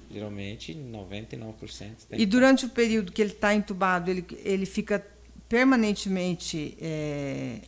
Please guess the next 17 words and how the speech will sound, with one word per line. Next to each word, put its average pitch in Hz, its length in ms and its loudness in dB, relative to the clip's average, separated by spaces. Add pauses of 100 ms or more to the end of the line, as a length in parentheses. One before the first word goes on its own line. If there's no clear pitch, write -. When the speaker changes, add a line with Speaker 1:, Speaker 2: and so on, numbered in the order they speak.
Speaker 1:
Sedado. 98 440 -10
Speaker 2:
sedado? 180 560 -2
Speaker 1:
Sedado. 90 500 -12 (1500)
É 123 80 -10
porque 151 340 -4
o, 151 220 -2
o 143 140 -2
intuito 143 580 -6
da 110 160 -8
intubação, 110 800 -10 (800)
é, 101 460 -8
não 113 200 -6
é 135 60 -4
manter 127 280 -6
o 117 40 -6
paciente 113 380 -10
sedado. 98 640 -8